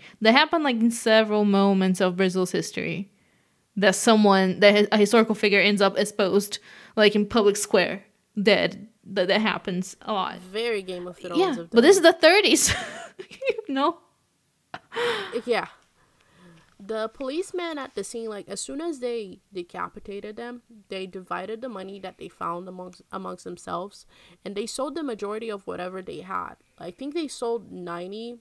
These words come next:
Speaker 2: percent
Speaker 1: Mm.
Speaker 2: of whatever they had, and, uh,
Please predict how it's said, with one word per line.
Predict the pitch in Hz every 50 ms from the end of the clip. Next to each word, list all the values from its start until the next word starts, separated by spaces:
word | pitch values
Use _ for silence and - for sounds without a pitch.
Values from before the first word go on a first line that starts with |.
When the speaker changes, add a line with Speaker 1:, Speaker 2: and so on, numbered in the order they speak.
| _ _ _
Speaker 2:
percent | - 269 254 - - 285 285 285 277
Speaker 1:
Mm. | 277 262 262 254
Speaker 2:
of | 262 240 _ _
whatever | 240 262 247 247 247 247
they | 247 247 254
had, | 254 262 262 262 262 254 _ _ _ _ _ _ _
and, | - 214 208 202 202 190 -
uh, | - 202 196 190 190 185 185